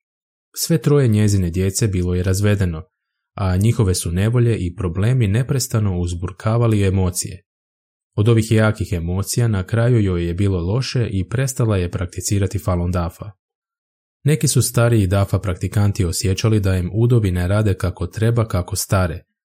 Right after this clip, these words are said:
da im je vid oslabio, kosa posjedila, zubi poispadali, a leđa se pogrbila. S vremenom su razvili osjećaj manje vrijednosti i popustili u kultiviranju.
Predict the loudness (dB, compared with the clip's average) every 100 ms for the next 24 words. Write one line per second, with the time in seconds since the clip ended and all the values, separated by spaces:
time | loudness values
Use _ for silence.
0 | _ -2 2 2 2 2 2 0 0 -2
1 | 2 2 2 -2 -8 _ _ 0 0 0
2 | -2 -2 0 2 2 0 -4 -8 -2 2
3 | 2 2 0 0 -2 0 0 2 0 0
4 | -4 -2 -2 -2 -4 -4 -4 -2 0 0
5 | 0 -4 -12 _ _ _ _ -6 0 2
6 | 4 4 2 0 2 2 2 -2 -2 -2
7 | -2 -2 0 0 0 -2 -2 -2 0 0
8 | -2 0 -2 0 -2 -4 -2 -4 0 0
9 | 0 0 0 0 2 2 -2 -4 -10